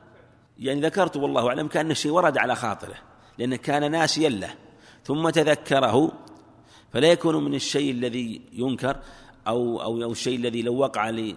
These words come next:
لغيره عليه الصلاة والسلام لا يقال إن هذا أمر الأولى ألا تتفكر فيه، لأنه يعينه على عبادة.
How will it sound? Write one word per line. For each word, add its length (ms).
لغيره 460
عليه 240
الصلاة 220
والسلام 400
لا 80
يقال 300
إن 160
هذا 320
أمر 240
الأولى 420
ألا 400
تتفكر 680
فيه، 260
لأنه 1040
يعينه 480
على 200
عبادة. 460